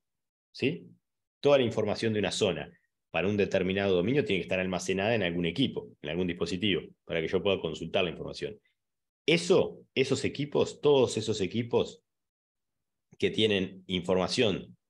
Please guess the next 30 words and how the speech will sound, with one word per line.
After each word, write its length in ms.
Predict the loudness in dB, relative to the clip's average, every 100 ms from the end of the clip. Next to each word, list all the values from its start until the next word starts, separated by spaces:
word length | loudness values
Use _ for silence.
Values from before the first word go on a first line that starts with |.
| _ _
sobre 300 | 0 2 2
algún 240 | 2 2
dominio 640 | 2 2 0 2 0 -2 -10 -20 _ -20 -10
en 140 | -6
alguna 260 | -2 0 0
zona, 500 | 0 2 2 0 0
esos 280 | 2 2 2
son 220 | 0 2
los 80 | 2
que 80 | -2
llamamos 300 | -2 0 -2
servidores 500 | 0 4 4 4 0 _ 0
autoritativos, 880 | 2 2 0 -2 -4 -4 -8 -10 -18 _ _
son 80 | -4
los 100 | 0
que 80 | 0
forman 320 | 2 2 2
la 80 | 2
base 260 | 2 2 0
de 60 |
datos 220 | 0 0
del 80 | -4
D 60 | -4
N 120 | -8
S. 200 | -12 -18 _ _ _
Y 60 | 0
después 200 | 2 4
tenemos 260 | 4 4
servidores 320 | 2 0 2
recursivos, 640 | 2 2 2 4 4 4 0